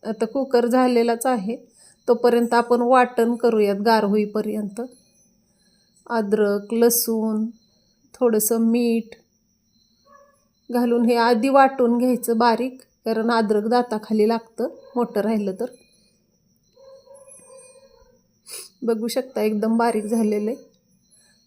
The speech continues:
आणि ह्याच्यातच आता मगाशी भाजून घेतलेले सर्व जिन्नस टाकून घ्यायचेत. याने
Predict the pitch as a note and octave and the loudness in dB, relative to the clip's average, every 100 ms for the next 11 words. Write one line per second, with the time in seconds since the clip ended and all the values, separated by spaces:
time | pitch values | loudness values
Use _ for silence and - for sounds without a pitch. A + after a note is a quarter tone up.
0 | A3+ A#3 B3 C#4 C#4 B3+ C4+ C#4+ C#4+ C4+ | 0 4 4 4 2 0 0 0 0 2
1 | B3+ B3+ B3 B3 B3+ C4 A#3 A#3+ B3+ B3+ | 2 2 2 0 -2 -2 0 0 0 0
2 | A#3 A3+ A#3 C4 - - - _ - C#4+ | -2 0 0 -2 -10 -20 -20 _ -2 4
3 | C4+ C4+ C4+ D4 B3+ A#3 - B3+ B3+ A3 | 6 6 4 4 4 2 0 -2 0 0
4 | A3 A#3 G#3 A#3+ - - _ _ _ _ | 2 0 0 -4 -6 -18 _ _ _ _
5 | _ _ _ _ _ _ _ _ _ _ | _ _ _ _ _ _ _ _ _ _
6 | _ _ _ _ - B3 A#3+ B3+ | _ _ _ _ -4 -2 2 2